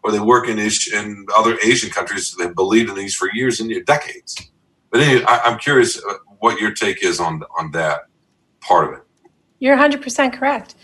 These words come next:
Speaker 2: It's convincing people who don't wanna be convinced. It's the mindset of folks who think that this is a hoax, that this is no big deal, that this is like the flu, that so what if you get it, you'll be fine,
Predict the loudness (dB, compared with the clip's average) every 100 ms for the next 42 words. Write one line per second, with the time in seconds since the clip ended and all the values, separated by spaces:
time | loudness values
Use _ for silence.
0 | _ -2 -2 0 2 4 2 0 0 -2
1 | 0 2 2 2 2 0 -2 -6 -8 -8
2 | -10 -14 -14 -12 -4 2 4 4 0 -2
3 | -2 -4 -12 -4 -2 0 -4 -10 -10 -8
4 | -10 -10 -10 -8 -8 -4 -2 2 4 2
5 | 0 -8 -12 -18 -20 -20 -10 -4 -2 -2
6 | -2 0 2 2 0 0 0 0 -6 -16
7 | -14 -4 0 2 4 4 4 -2 -4 2
8 | 2 4 0 -4 -12 -20 -6 2 4 4
9 | 0 -4 2 4 6 6 4 0 0 2
10 | 4 2 -2 -4 -4 -4 -4 -4 -6 -6
11 | -10